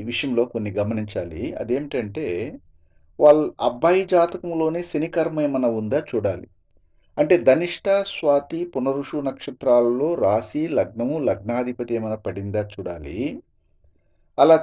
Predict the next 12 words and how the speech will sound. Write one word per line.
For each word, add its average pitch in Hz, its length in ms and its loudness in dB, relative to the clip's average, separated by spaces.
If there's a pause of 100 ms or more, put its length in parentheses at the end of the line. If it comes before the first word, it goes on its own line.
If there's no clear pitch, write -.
చూస్తూ 185 360 -2 (240)
ఒకవేళ 185 320 2 (120)
వాళ్ళ 127 260 2 (100)
కుటుంబంలో 185 560 0 (160)
ఏమైనా 156 380 0
కానీ 127 260 2 (240)
ఈ 151 40 0 (180)
ధనిష్ట, 147 340 0 (220)
స్వాతి, 143 380 0 (100)
పునరుషు 127 420 -4 (100)
నక్షత్రాల్లో 110 760 2 (800)
వారి 143 160 6